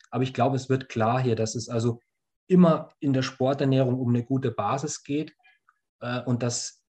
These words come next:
echte Lebensmittel natürlich hier der entscheidende Punkt sind. Also es geht, führt kein Weg vorbei an qualitativ guten Lebensmitteln, äh, die man dann vielleicht auch selbst oder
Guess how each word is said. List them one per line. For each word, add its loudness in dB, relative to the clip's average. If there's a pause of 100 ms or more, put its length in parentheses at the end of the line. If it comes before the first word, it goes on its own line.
(280)
echte 0
Lebensmittel 2
natürlich -4
hier -2 (140)
der -8
entscheidende -6
Punkt -10
sind. -20 (200)
Also -14
es -16
geht, -10 (440)
führt 0
kein 0
Weg 0 (420)
vorbei -2
an -4
qualitativ -6
guten -4
Lebensmitteln, -4 (560)
äh, -4
die -2
man 4
dann 2
vielleicht -4
auch -6
selbst 0
oder -6